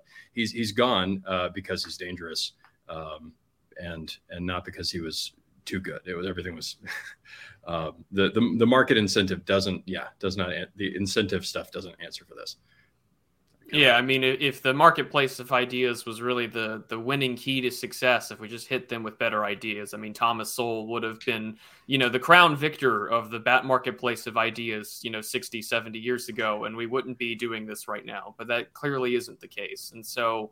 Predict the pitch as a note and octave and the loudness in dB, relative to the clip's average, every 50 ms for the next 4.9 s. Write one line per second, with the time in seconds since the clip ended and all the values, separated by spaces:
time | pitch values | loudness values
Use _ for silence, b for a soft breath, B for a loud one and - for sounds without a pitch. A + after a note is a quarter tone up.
0 | b b b b b b b _ - A#2+ A#2 A2+ A2+ G#2+ G2+ B2 A#2+ A#2 A2+ A2 | b b b b b b b _ 6 8 8 8 6 4 2 0 0 2 2 2
1 | A2+ A2 A2+ - - C3+ C3+ B2+ - B2+ A#2+ - A#2+ B2 A#2+ - A2+ - - B2+ | 2 2 0 0 0 -2 -2 -2 -2 -4 -4 -4 -4 -6 -8 -8 -6 2 6 6
2 | B2+ C3 C3 B2+ B2 G#2+ - G#2+ A2 B2 C3 B2+ - B2+ - - - B2+ B2 B2 | 6 6 6 2 -4 -8 -6 -2 4 4 4 4 4 0 -6 -2 0 0 0 -2
3 | - - G#2+ A2+ A2 A2 A2+ B2+ C#3+ E3 F3 F3+ E3+ E3 - - A#2+ A#2 A2 A2 | -4 -6 -2 0 0 0 -2 -2 0 2 2 2 0 -2 -2 -2 -2 -2 -2 -4
4 | A2+ A2 G#2+ - A2+ A2+ A2+ A2+ A2+ A#2+ A#2+ B2+ B2+ - - - - | -4 -6 -4 -6 -6 -8 -10 -6 -2 0 2 2 2 0 -4 -10 -12